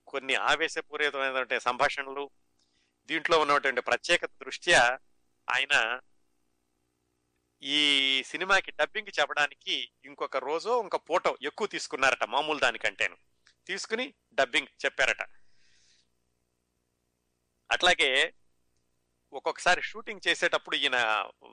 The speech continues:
అక్కడ రాజకీయ ఉపన్యాసాలు ఇచ్చి మళ్ళీ ఇక్కడ షూటింగ్ వస్తూ ఉండేవాళ్ళు. అలాంటప్పుడు గొంతు పోతే, ఆ, రచయితలు పరచూరి గోపాలకృష్ణ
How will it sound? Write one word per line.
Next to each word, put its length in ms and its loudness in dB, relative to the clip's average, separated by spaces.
అక్కడ 240 -2
రాజకీయ 360 2
ఉపన్యాసాలు 580 2
ఇచ్చి 220 -8
మళ్ళీ 220 2
ఇక్కడ 160 -4
షూటింగ్ 300 -10
వస్తూ 220 -4
ఉండేవాళ్ళు. 440 2
అలాంటప్పుడు 420 -4
గొంతు 180 -10
పోతే, 600 2
ఆ, 80 2
రచయితలు 800 2
పరచూరి 400 -2
గోపాలకృష్ణ 500 0